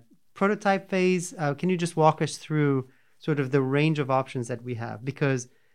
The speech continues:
depending on one, how one hears you, a third of the emission savings coming from technologies that are pre-commercial could sound like something that is quite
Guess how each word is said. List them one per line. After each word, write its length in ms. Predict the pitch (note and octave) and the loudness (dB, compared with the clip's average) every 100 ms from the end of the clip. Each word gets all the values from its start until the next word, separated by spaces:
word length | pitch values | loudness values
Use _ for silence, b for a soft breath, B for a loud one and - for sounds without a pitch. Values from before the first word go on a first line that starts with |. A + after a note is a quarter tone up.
| _ | _
depending 460 | D3+ D3 E3 E3 D3+ | -4 2 2 4 2
on 140 | C#3+ | 2
one, 240 | D3 D3 E3+ | 0 0 0
how 220 | D#3+ D3+ | 2 4
one 180 | C#3 C3+ | 2 0
hears 360 | F#3 F#3+ D#3+ | 0 2 2
you, 280 | C3+ C3 B2 B B B | 2 0 0 B B B
a 80 | D3+ | -2
third 640 | D3 - F3 E3 D3 B2+ - _ _ D3 | -2 -2 2 4 2 -2 -18 _ _ -8
of 100 | C3 | 0
the 80 | |
emission 340 | C#3+ D3+ D3+ C#3+ | 2 2 0 -2
savings 520 | - D3 C3+ C3 B2 | 2 2 2 -2 0
coming 320 | - C#3+ C3+ | 0 2 0
from 180 | - C#3+ | 0 -2
technologies 640 | - C#3+ D3 C#3 C3 C3 | -2 -4 -2 -2 -4 -8
that 160 | C3 B2+ | -4 0
are 280 | B2 A#2+ - _ _ _ - - - | 0 0 -6 _ _ _ -20 -20 -4
pre-commercial 640 | D#3+ D#3 C#3+ C#3+ C#3 C#3 | -2 0 0 0 0 -4
could 220 | - C3+ | -4 -8
sound 460 | - C#3+ C3+ C3 A#2+ F3 | -2 2 2 0 -6 -6
like 200 | C3 B2 | -4 -2
something 400 | C#3+ C3 C#3 B2 | -2 0 0 -2
that 140 | A#2 | -2
is 160 | A2+ - | -4 -8
quite 500 | - C3+ B2 A#2+ | -4 -2 0 -4